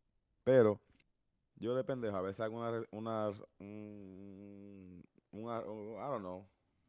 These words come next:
arreglo, que digo yo, no, yo no, a veces no le digo a la gente, "Oh, good afternoon, this where you going", y lo dejo allá. Ah, lo normal es, "This where you going", "All right, it's ten dollars".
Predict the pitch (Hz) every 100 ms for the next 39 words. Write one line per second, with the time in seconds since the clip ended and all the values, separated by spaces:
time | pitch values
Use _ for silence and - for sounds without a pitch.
0 | _ _ _ - 87 98 143 135 117 113
1 | 117 123 120 131 127 117 - - 110 110
2 | - 98 120 135 131 123 120 107 95 107
3 | 107 95 92 101 104 95 101 113 110 107
4 | 123 135 135 - - _ 90 90 87 104
5 | 92 80 76 - - - 80 90 90 90
6 | 107 127 117 107 - - _ 98 98 110
7 | 107 110 120 123 - - 92 87 87 -
8 | 95 92 80 -